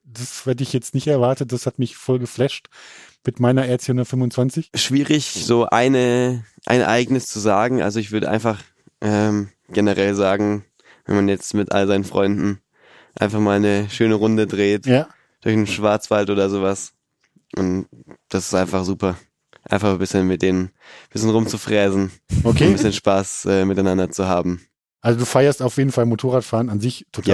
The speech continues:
Speaker 2: Ja.
Speaker 1: ab. Auch mit hundertfünfundzwanzigern und sagst,
Speaker 2: Genau.
Speaker 1: „Das ist richtig geil.“
Speaker 2: Ja.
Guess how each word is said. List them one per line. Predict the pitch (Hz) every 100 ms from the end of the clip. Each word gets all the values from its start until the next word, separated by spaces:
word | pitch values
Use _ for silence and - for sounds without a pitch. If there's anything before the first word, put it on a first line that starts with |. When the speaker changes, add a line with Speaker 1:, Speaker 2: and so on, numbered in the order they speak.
| 87
Speaker 2:
Ja. | 85
Speaker 1:
ab. | - - _
Auch | - 120 135
mit |
hundertfünfundzwanzigern | 117 123 123 123 - 127 139 127 117
und | 113 104
sagst, | 117 113
Speaker 2:
Genau. | 101 95 90 87
Speaker 1:
„Das | 113
ist | 117 -
richtig | 113 110
geil.“ | - 90 - _ _ -
Speaker 2:
Ja. | 92